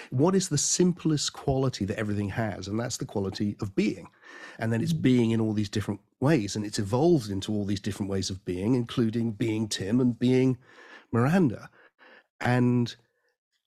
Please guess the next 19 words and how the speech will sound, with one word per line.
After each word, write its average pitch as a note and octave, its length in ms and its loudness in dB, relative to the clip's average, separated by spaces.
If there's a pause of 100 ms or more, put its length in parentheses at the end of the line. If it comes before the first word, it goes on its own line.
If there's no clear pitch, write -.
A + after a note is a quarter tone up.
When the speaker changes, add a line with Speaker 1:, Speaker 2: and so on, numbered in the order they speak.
(1080)
Speaker 1:
so C3+ 280 2
that B2 140 2
what D3 380 -2
Tim C#3+ 280 2
fundamentally B2 720 2
is, G2+ 280 -2
is C#3+ 220 4
not C3 340 4 (640)
just - 520 0
this. D3 340 0
He C#3 200 4
is C4 180 2
this, - 360 -4
but - 100 -8
he's C3 100 -2
not E3+ 140 0
just F#3+ 300 0
this, - 140 -6
'cause C3 200 0